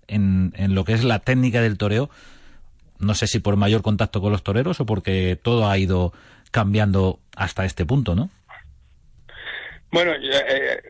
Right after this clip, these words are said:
Speaker 2: ha-, hay dos temas distintos. Acabo de nombrar a Justo Hernández, que yo creo que es un, un ganadero genial, que va muy por delante de los demás, un tío muy inteligente y una intuición descomunal.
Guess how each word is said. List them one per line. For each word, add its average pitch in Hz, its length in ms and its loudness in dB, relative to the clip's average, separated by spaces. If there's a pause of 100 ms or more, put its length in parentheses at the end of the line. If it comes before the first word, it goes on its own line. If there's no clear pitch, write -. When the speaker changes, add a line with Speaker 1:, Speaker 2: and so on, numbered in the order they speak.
Speaker 2:
ha-, 143 560 -2
hay 147 160 -2
dos 156 160 0
temas 147 220 0
distintos. 131 360 -6
Acabo 151 200 -2
de 170 80 2
nombrar 160 240 0
a 147 80 -2
Justo 160 220 -2
Hernández, 160 360 -2
que 135 100 -6
yo 123 100 -6
creo 120 140 -4
que 120 60 -6
es 117 80 -8
un, 117 180 -12 (560)
un 113 80 -8
ganadero 101 320 -6
genial, 107 420 -2 (440)
que - 100 -10
va 98 80 -6
muy 104 140 -12
por 101 180 -6
delante 101 360 -8
de 95 60 -2
los 101 120 -8
demás, 104 180 -8 (100)
un 98 120 -14
tío 107 120 -8
muy 120 140 -2
inteligente 113 720 -4
y 113 100 -14 (100)
una 107 140 -6
intuición 127 480 -4
descomunal. 95 600 -6